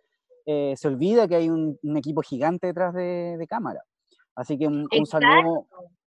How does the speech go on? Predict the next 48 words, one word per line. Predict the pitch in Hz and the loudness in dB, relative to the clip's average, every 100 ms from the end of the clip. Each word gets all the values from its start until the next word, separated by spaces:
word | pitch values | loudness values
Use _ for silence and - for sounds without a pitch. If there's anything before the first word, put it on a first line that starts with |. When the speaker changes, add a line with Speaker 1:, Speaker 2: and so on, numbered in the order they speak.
| _ - | _ -6
Speaker 1:
muy | 139 160 | 0 2
grande | 156 170 165 | 2 2 2
para | 151 147 | 2 2
todo | 147 151 | 2 2
ello, | 165 180 | 2 2
para | 156 139 | 2 2
los | 123 | -2
guionistas | 127 127 156 160 | -4 -4 -4 -4
también, | 170 156 156 165 | -6 -4 -4 -4
que | 135 | -4
a | |
veces | 127 139 165 147 _ _ | -6 -6 -6 -6 _ _
Speaker 2:
Para | 214 208 208 _ | 0 2 -2 _
todo, | 220 220 269 254 | 0 6 8 6
o | |
sea, | - 214 175 202 | 6 2 2 2
mira, | 233 254 214 - | 4 6 4 0
si | - 233 226 | -6 -2 0
el | 220 | 2
act-, | 220 226 _ | 2 0 _
los, | 220 226 226 | -4 -2 -2
el | - 208 | -4 -6
grupo | 208 233 285 | -8 0 2
de | |
actores | 254 - 233 254 277 269 _ - - - | 2 2 2 4 4 2 _ -20 -20 -6
debemos | 208 220 254 233 | 0 2 0 -4
ser, | - 247 254 _ | 0 0 0 _
no | 202 208 | -12 -12
sé, | - 233 254 | -2 2 4
el | 226 - | 2 -2
tres | 240 | -6
por | - 269 | -6 -10
ciento | - 240 247 254 | -4 0 0 0
de | 269 | -4
un | 254 | -4
equipo, | 226 233 262 202 | -4 -6 -6 -6
detrás | 196 196 226 247 254 - | -4 -2 2 2 0 2
hay, | 226 254 262 - _ _ _ _ _ _ _ | 4 4 2 -8 _ _ _ _ _ _ _
no | 226 247 | -2 -2
te | 277 | -2
estoy | 277 285 | -4 -2
mintiendo, | 285 262 - 262 262 208 | -2 -2 -2 -2 0 -2
setenta | 196 226 226 262 254 247 | -2 0 4 4 2 -2
personas, | 233 226 - 233 233 220 | -2 -2 -2 -2 -2 -4
ochenta | 220 - 247 240 240 | -4 -2 -2 -2 -4
personas | 233 214 233 233 233 | -4 -4 -4 -4 -2
que | 226 | -2
conforman | 220 208 - 247 262 262 | -4 -6 -2 -2 0 -4